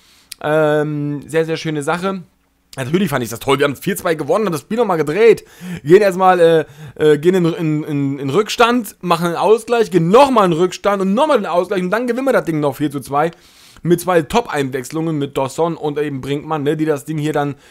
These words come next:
für uns, äh, in die richtigen, richtigen Wege geleitet haben. Also, wunderbar, mittlerweile wieder Platz sieben, waren zwischenzeitlich auf Platz acht, vierundzwanzig Punkte, also da,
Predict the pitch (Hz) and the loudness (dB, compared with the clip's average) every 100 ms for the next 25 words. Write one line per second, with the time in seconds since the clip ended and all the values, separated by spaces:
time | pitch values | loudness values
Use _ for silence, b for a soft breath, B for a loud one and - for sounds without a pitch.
0 | b _ 151 160 165 165 - - 143 139 | b _ -4 0 0 -2 -10 -8 -6 -6
1 | 147 151 156 156 151 147 131 151 143 147 | -4 -2 -2 -4 -6 -6 -10 -14 -10 -10
2 | 147 156 151 120 110 101 104 95 95 131 | -6 -6 -6 -6 -8 -8 -10 -12 -10 -8
3 | 127 87 - _ _ _ _ _ _ - | -8 -8 -12 _ _ _ _ _ _ -8
4 | 131 127 151 202 175 156 151 156 160 151 | -4 -2 0 -2 -2 -4 -4 -2 -2 -2
5 | 143 143 131 185 226 277 262 b b b | -4 -6 -8 -4 -4 -4 -8 b b b
6 | - 147 175 170 180 190 180 165 151 143 | -2 0 0 -2 -4 -2 -2 -2 -4 -6
7 | 196 240 - - _ _ _ _ _ _ | -2 -2 -4 -20 _ _ _ _ _ _
8 | - _ 170 226 208 208 185 - 214 247 | -20 _ -4 -2 -2 -6 -8 -4 -4 0
9 | 247 185 175 175 180 | 0 2 0 0 -2